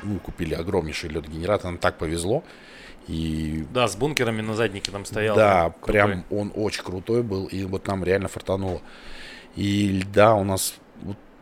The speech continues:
Speaker 1: мы забивали его целиком, полностью перед пятницей, субботой, то есть у нас был полный бункер и два ларя, забитых,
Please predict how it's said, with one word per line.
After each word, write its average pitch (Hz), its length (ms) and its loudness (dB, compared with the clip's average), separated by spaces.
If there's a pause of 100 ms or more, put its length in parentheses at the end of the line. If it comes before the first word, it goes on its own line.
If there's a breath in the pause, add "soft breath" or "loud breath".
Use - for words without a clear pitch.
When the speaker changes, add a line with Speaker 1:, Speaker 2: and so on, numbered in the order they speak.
(160)
Speaker 1:
мы 120 160 0
забивали 104 500 6
его 90 180 0
целиком, 95 560 0
полностью 87 680 0 (280)
перед 85 240 0
пятницей, 92 480 2
субботой, 120 420 2
то - 100 -4
есть 85 120 -2
у 98 40 -2
нас 90 120 -4
был 92 200 -4 (120)
полный 104 320 6
бункер 131 500 0 (560 loud breath)
и 110 120 -2
два 104 300 6
ларя, 98 360 6
забитых, 107 640 -4